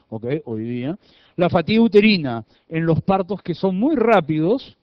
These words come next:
llamados los partos precipitados, por ejemplo, en los cuales ocurre tanto el primer y el segundo periodo en menos de dos horas en una primípara o menos de una hora en una multípara, ¿ok? Y lo mismo la multiparidad,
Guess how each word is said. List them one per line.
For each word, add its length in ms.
llamados 580
los 140
partos 360
precipitados, 800
por 180
ejemplo, 520
en 140
los 160
cuales 340
ocurre 580
tanto 280
el 80
primer 400
y 100
el 100
segundo 500
periodo 640
en 260
menos 340
de 80
dos 260
horas 360
en 160
una 280
primípara 680
o 160
menos 320
de 80
una 180
hora 320
en 80
una 180
multípara, 640
¿ok? 180
Y 100
lo 120
mismo 420
la 140
multiparidad, 840